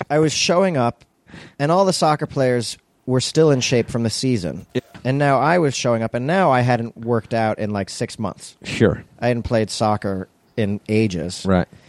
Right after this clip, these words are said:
Speaker 1: And I was at the field house, and I was dizzy. And hungover. And it was like, and everyone was running circles around me. I was like, "Okay,
Speaker 2: Right.
Speaker 1: like, for this to have happened, I need"
Speaker 2: All those little soccer players with the big thighs running around circles around you.
Speaker 1: Yeah, I needed, I,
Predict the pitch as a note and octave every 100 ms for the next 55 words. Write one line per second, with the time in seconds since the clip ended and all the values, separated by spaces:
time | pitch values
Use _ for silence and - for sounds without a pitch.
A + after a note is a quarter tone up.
0 | - - _ - B2+ A#2+ C3+ - C#3+ B2
1 | A2+ A#2+ A2+ G#2 - C3+ A#2 F#2 - -
2 | _ - _ - - G#2+ - - A#2 -
3 | A#2 - A#2 B2+ B2 C#3 C3+ C3 C3 A2+
4 | G#2+ A#2 A#2+ C3+ C#3+ C3 A#2 A#2+ B2 A2+
5 | - C#3 C3 G#2+ G#2 G2+ G2+ G2 G#2+ G#2
6 | A2 A2+ F#2 F#2 G2 G2 - - - B2
7 | D#3 - B2+ A#2+ A2 A2 G#2 G#2+ G#2+ A2+
8 | B2+ A2 A#2 G#2+ B2+ A#2+ A#2+ G#2 F2+ F2
9 | E2 E2 F#2+ E2 - G#2 G2 D2 - E2+
10 | F#2+ F#2 F2+ - - G#2+ F#2+ E2 D#2+ E2
11 | F2 A2+ F#2+ F#2+ B2 B2 A2 - B2